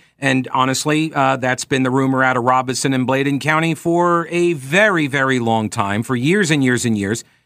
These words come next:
uh, and Republicans started playing the game, and so, and they got caught. Uh, now, that being said, that, that,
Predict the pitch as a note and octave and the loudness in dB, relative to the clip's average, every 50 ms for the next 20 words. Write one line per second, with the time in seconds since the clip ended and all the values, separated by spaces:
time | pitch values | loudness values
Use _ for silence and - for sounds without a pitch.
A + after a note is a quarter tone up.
0 | _ _ - D3 D3 D3 D#3+ D#3 D#3 D3+ D3+ D3 C#3 D3 D3 C#3+ D3+ D3+ - D#3+ | _ _ -2 0 0 0 0 0 0 0 2 0 0 0 0 0 -2 -2 0 0
1 | D3+ C#3+ - - D3+ D3+ C#3+ - - D#3+ D#3 D#3 D#3 D3+ C#3+ F#3 A#3+ - F2 - | -2 0 0 0 0 0 -2 -2 -2 0 0 0 0 -2 -2 -2 -2 -4 -4 -8
2 | - _ _ - D3 C#3+ C3+ - - D#3 C#3+ C#3 C#3+ C#3+ C#3+ C#3 C3+ C#3 C#3 C#3+ | -12 _ _ -2 0 0 0 0 0 0 0 0 0 0 0 0 0 0 2 2
3 | C#3+ C#3+ - - A#3+ F3+ - - - _ _ _ _ _ - D3+ D3 D3+ D#3 D#3 | 0 0 0 0 0 0 0 -4 -8 _ _ _ _ _ -2 -2 0 2 2 2
4 | C#3+ C3+ A2+ D3+ D3+ D3 - - D3+ C3+ A#2+ B2 - - A3+ C#4 B3 E3 C3 D#3+ | 2 2 0 0 -2 -2 -2 -2 -2 -2 -2 -2 -2 0 0 0 0 -2 -2 -2
5 | F#3+ G3 C#3 D#3+ E3+ F#3 G3+ G3 | -2 -2 -4 -4 -2 -2 -2 -4